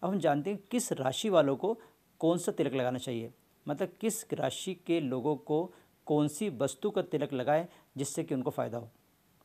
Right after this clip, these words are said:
तो बात करते हैं हम मेष राशि की। मेष राशि वालों को कुमकुम का तिलक लगाना चाहिए। वृष राशि वालों को सफ़ेद चंदन का तिलक लगाना चाहिए।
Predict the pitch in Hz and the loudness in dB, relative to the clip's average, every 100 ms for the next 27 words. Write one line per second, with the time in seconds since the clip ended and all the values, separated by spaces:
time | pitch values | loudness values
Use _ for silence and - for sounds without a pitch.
0 | - 151 139 175 - 196 185 185 247 - | -6 6 8 8 8 2 2 -2 -4 -10
1 | _ 127 135 139 127 120 127 110 104 _ | _ 0 2 2 0 -4 -6 -10 -12 _
2 | _ _ - 135 190 - 180 196 160 135 | _ _ -2 0 2 0 2 4 4 2
3 | 135 254 - _ _ - 202 202 190 175 | 0 -6 -10 _ _ 4 4 4 0 0
4 | 151 135 127 127 123 110 113 110 - _ | 0 0 0 0 -2 -4 -6 -6 -12 _
5 | - 107 175 202 170 - 160 139 127 131 | -14 -2 0 2 2 2 2 2 2 0
6 | 165 240 - _ _ _ _ _ - - | -2 -2 -8 _ _ _ _ _ -6 0
7 | 170 233 233 175 156 135 131 131 127 127 | 4 4 4 2 2 0 -2 -2 -2 -2
8 | 127 - 131 127 | -4 -4 -2 -2